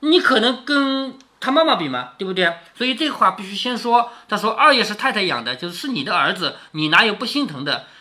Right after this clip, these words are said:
便是我们做下人的服侍一场，大家落个平安，也算是造化了。”就是我们这些做丫鬟的服侍他，如果大家平安的话，也是造化了。要这样起来，连平安都不能，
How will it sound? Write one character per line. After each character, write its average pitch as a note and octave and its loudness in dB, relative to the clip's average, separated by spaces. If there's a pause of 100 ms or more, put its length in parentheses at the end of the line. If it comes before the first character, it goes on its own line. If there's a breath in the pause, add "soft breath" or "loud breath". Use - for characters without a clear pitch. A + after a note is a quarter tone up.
便 E4+ 2
是 D4 2
我 G3 4
们 G3+ 0
做 C#4 0
下 C#4 6
人 D#3 2
的 D3+ 2
服 F#3 -4
侍 B3+ -6
一 A#3 -4
场， C#3+ -4 (160 loud breath)
大 C4+ 6
家 C4 2
落 D#4 0
个 G#3+ -4
平 F#3+ -4
安， A#3+ 2 (140 loud breath)
也 C3+ 0
算 A#3+ 0
是 G3 -4
造 G#3+ 2
化 A#2+ -4
了。” G2+ -12 (420)
就 C#4+ -2
是 D4+ 0
我 F#3+ 0
们 F3 -2
这 C4 -8
些 A3+ -8
做 A#3+ -6
丫 C4+ 6
鬟 G#3+ 2
的 F3 -4
服 F#3+ -10
侍 F3+ -10
他， E3+ -2 (180 loud breath)
如 G#3+ -4
果 B3+ 0
大 C4 2
家 A#3 0
平 F3+ -6
安 A#3+ 0
的 A3+ -4
话， D#3 -4
也 A#2+ -10
是 G3+ -10
造 A#3+ 4
化 C3+ -4
了。 G#2 -12 (400 soft breath)
要 D4+ 6
这 F#4 2
样 A#3+ 6
起 D3+ -6
来， C3+ 0 (140 loud breath)
连 G#3+ 2
平 A3+ 2
安 F4 6
都 D4 4
不 D4 -4
能， E3 -2